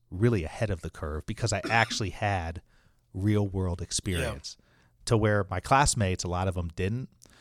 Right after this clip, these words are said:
Speaker 1: And so I saw that that was able to help me propel a little bit faster in my career than, than some of the other folks.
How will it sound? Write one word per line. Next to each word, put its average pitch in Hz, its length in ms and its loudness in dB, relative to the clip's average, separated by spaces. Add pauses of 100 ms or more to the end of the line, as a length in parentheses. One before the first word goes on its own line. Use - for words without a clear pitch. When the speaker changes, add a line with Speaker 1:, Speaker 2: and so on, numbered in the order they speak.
(180)
Speaker 1:
And 107 100 -4
so 101 220 2
I 90 160 -4
saw 123 400 2
that 101 140 -6
that 92 180 -2
was 90 160 -6
able 92 260 -6
to - 140 -16
help 95 240 -6
me 92 100 -6
propel 113 540 -2
a - 20 -6
little 92 200 -4
bit 82 140 -12
faster 101 640 -2
in 87 140 -8
my 87 160 -4
career 90 520 -4
than, 78 400 -12
than 82 180 -10
some 87 180 -4
of 78 80 -12
the 76 80 -10
other 71 140 -12
folks. - 440 -18